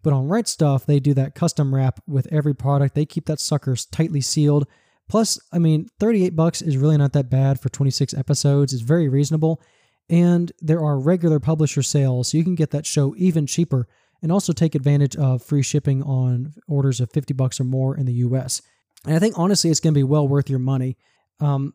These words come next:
even as I go into the, kind of the concluding segment of the review roundup, you know, I've been singing this show's praise pretty much all through the episodes, but I do have a couple of gripes to air in the review roundup. But, I mean, mostly it's not gonna be anything that would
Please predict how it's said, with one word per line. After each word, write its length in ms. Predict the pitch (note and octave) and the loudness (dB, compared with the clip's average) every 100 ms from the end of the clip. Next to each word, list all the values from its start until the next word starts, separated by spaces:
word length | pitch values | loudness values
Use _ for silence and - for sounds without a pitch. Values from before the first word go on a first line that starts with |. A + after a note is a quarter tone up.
| _ | _
even 200 | G3+ A3+ | -2 0
as 140 | G#3 E3 | 0 0
I 80 | |
go 260 | D3+ D#3 D#3 | 2 2 2
into 560 | E3 D3+ - D3 C3+ C3+ | 2 -2 0 2 2 2
the, 360 | C3 C3 C3+ _ | 0 0 -4 _
kind 140 | F3+ | -2
of 60 | F3 | 0
the 80 | D3 | 0
concluding 520 | C#3 C3+ E3+ E3 D3 | -2 -2 0 2 0
segment 380 | - D3 C3+ C#3 | 0 0 0 -2
of 100 | C3 | -2
the 80 | B2+ | -2
review 260 | B2+ C#3 | 0 2
roundup, 400 | C3 C#3 C3+ A#2 | 2 2 0 0
you 60 | C3 | -2
know, 120 | B2 | -2
I've 160 | D3 - - | -4 -6 -12
been 180 | D#3 D3 | -2 0
singing 380 | C3 E3+ D#3+ C#3+ | 0 0 0 0
this 140 | C3+ | 0
show's 380 | - D3+ C3 B2 | 0 2 2 0
praise 560 | - D3 C#3+ C3+ B2+ - _ _ _ | -2 -2 2 2 0 -4 _ _ _
pretty 160 | - B3+ | -4 0
much 140 | A3 | 0
all 160 | - F#3 | 2 2
through 120 | F3 | 2
the 140 | D#3+ D#3+ | 0 -2
episodes, 600 | E3 D3 C#3+ B2+ B2 - | 0 0 0 0 0 -4
but 140 | E3 | -2
I 80 | D#3+ | 0
do 100 | A3+ | 2
have 160 | G3 F3+ | 0 0
a 40 | |
couple 220 | - F#3 | -2 0
of 120 | D3+ | 0
gripes 320 | C3 C#3+ - - | 0 -2 -2 -2
to 260 | C#3 C3 - | 0 0 0
air 380 | D3+ C#3 C3 B2 _ _ _ _ | 0 2 0 -2 _ _ _ _
in 200 | D#3+ C#3+ | 0 2
the 180 | C3+ C#3 | 2 2
review 280 | C#3+ D#3 D3 | 2 2 2
roundup. 460 | D3 D3+ C#3 C3 | 4 2 2 0
But, 100 | D3+ | -2
I 40 | E3 | 0
mean, 200 | D#3 C#3 _ _ _ _ | 0 -2 _ _ _ _
mostly 440 | - F3 F#3 F3+ E3+ | -2 0 2 0 2
it's 240 | E3 - | 0 -2
not 180 | F3 E3+ | -2 0
gonna 140 | D#3+ | 0
be 260 | D3 D3 D3 | 0 0 2
anything 360 | C#3+ C3+ C#3+ C3 | 0 2 0 0
that 180 | C3 | -2
would 340 | C#3 B2+ B2 | 0 0 0